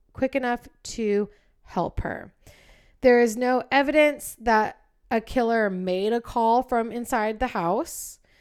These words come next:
The police went on to investigate a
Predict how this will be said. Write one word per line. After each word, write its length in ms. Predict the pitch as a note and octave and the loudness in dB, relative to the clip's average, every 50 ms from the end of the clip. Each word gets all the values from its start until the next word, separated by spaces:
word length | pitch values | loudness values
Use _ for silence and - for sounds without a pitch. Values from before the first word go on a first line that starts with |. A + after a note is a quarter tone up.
| _ _ _ _ _ _ _ _ _ _ - | _ _ _ _ _ _ _ _ _ _ -8
The 440 | C4 B3 A#3+ A#3+ A#3+ A#3 A#3+ A#3+ A3+ | -6 -4 -2 -2 -4 -4 -6 -6 -4
police 640 | - B3+ C4 C4 D#4 D#4 D#4 D#4+ E4 - - - - _ _ | -2 -2 0 0 0 0 0 0 0 -2 -6 -10 -14 _ _
went 280 | - A#3+ A#3 C4 B3 | -8 -2 -2 0 0
on 200 | B3 A#3+ A#3+ B3 A#3+ | 0 -2 -6 -6 -6
to 120 | - C4+ | -4 -4
investigate 840 | C4 A#3+ A3 A3 G#3+ - - B3+ G#3+ A3+ A3 G#3+ G#3 G#3 G3 - _ _ _ | -4 -2 -2 -2 -2 -2 -6 -6 -4 -2 0 0 0 -2 -4 -6 _ _ _
a 180 | - G3+ F#3+ | -10 -8 -8